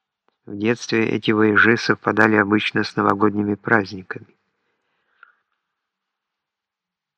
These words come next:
Потом были выезды на дискотеки, в парк Горького, во дворец молодежи,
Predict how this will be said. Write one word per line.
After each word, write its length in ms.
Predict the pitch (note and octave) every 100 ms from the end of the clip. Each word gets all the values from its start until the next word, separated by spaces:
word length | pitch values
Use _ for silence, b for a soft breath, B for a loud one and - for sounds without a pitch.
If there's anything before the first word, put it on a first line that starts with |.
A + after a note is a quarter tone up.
| _
Потом 300 | A#2 B2 G3+
были 200 | F3 D3+
выезды 480 | C3 D3+ C3+ A#2 A#2
на 120 | A2+
дискотеки, 1000 | G2+ G2 - G2+ - A#2+ D3+ D3 C#3+ B2 -
в 80 | -
парк 280 | A2+ G#2+
Горького, 720 | G2 G#2 C#3 C#3 - B2+ B2
во 120 | G#2+ G#2+
дворец 520 | G#2 G#2 A2 - -
молодежи, 840 | G#2 G#2 G2 G2+ B2 C3 B2